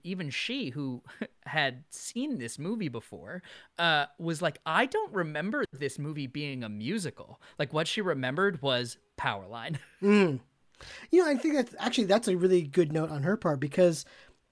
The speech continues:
Speaker 2: I guess you could say, yeah, this movie, it doesn't have that, like, part of your world, you know, Beauty and the Beast type of iconic song that, like, everybody knows, you know, from this movie, so to speak. So the movie really does, I think the music feats, uh, excuse me, is,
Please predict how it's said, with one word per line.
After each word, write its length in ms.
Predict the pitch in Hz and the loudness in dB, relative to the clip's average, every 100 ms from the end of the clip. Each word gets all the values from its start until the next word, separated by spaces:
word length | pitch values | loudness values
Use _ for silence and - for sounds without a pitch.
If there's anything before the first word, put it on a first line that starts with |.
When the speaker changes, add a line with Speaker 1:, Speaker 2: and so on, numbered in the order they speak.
| - | -4
Speaker 2:
I 100 | - | 0
guess 220 | 196 302 - | 2 2 2
you 40 | |
could 120 | 294 | 2
say, 80 | 254 | 4
yeah, 240 | 226 262 | 6 6
this 180 | 170 180 | 6 2
movie, 280 | 214 277 302 | 2 4 4
it 200 | - 196 | 2 0
doesn't 280 | 240 262 277 | 2 4 2
have 540 | - 208 202 196 180 - - - | 0 -2 0 -2 -4 -12 -20 -6
that, 320 | 160 180 170 | 0 0 0
like, 340 | 190 175 160 135 | -2 0 0 -4
part 280 | - 180 190 | -2 2 4
of 120 | 170 | 4
your 140 | 175 | 2
world, 680 | 165 160 165 160 165 156 139 - | 0 0 0 2 0 -2 -6 -6
you 120 | 160 | -2
know, 320 | 151 143 131 - | -2 -2 -6 -8
Beauty 220 | 175 175 | -2 0
and 80 | 175 | 0
the 40 | |
Beast 340 | 147 156 160 - | -2 -2 -2 -2
type 120 | 170 | -4
of 120 | 127 | -4
iconic 720 | - 160 139 - 170 160 233 - - - _ | -6 -10 -10 -6 -2 -2 -4 -12 -20 -20 _
song 420 | - - 160 165 | -2 0 0 0
that, 180 | 151 143 | -2 -4
like, 220 | 156 143 - | -8 -8 -6
everybody 380 | 185 180 175 165 | -2 0 0 2
knows, 340 | 160 151 139 - | 0 0 -2 -4
you 100 | 156 | -4
know, 80 | |
from 280 | 135 - 156 | -4 -4 -4
this 180 | 147 139 | -4 0
movie, 200 | 185 220 | 4 4
so 140 | 208 | 2
to 60 | 147 | -4
speak. 200 | 139 143 | -4 -4
So 120 | - | -4
the 60 | 160 | 0
movie 260 | 208 254 | 4 4
really 180 | 220 208 | 6 4
does, 200 | 190 185 - | 6 4 2
I 80 | |
think 160 | 180 202 | -2 0
the 60 | 185 | 2
music 320 | 196 180 - | 4 2 0
feats, 340 | - 175 - - - - | -2 -2 -2 -12 -18 -16
uh, 200 | - 170 - | -2 -2 -2
excuse 180 | - | -2
me, 120 | 185 160 | 0 0
is, 340 | 160 165 147 | 0 -2 -4